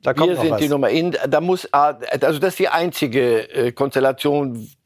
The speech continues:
Speaker 2: wo ich sagen würde, das hat wirklich Einfluss. Wenn City Arsenal auseinander nimmt und sagt so, „Pass auf, wir zeigen bei euch Jungspunden mal,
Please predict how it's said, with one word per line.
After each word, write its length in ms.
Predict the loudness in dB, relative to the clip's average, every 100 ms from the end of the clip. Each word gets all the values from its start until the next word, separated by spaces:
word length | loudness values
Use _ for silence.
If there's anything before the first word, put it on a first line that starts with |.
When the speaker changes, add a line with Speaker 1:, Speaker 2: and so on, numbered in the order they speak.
| -4
Speaker 2:
wo 180 | 0
ich 120 | 0 0
sagen 320 | 0 0 0
würde, 200 | 0 0
das 240 | -2 -2
hat 220 | -4 -2
wirklich 280 | -4 -4 -2
Einfluss. 460 | -2 -2 -4 -6 -4
Wenn 160 | -6
City 440 | -2 -4 -2 -2 -2
Arsenal 400 | 0 -2 0 -2
auseinander 420 | -2 -2 -2 -2
nimmt 360 | -4 -8 -16 -20
und 280 | -14 -14 -8
sagt 320 | -2 -2 -2
so, 100 | -6
„Pass 200 | -4 -2
auf, 100 | 0
wir 160 | -2
zeigen 300 | -2 -2 -2
bei 80 | 0
euch 360 | 0 0 -4 -6
Jungspunden 680 | -4 -4 -6 -4 -4 -4 -2
mal, 240 | -2 -4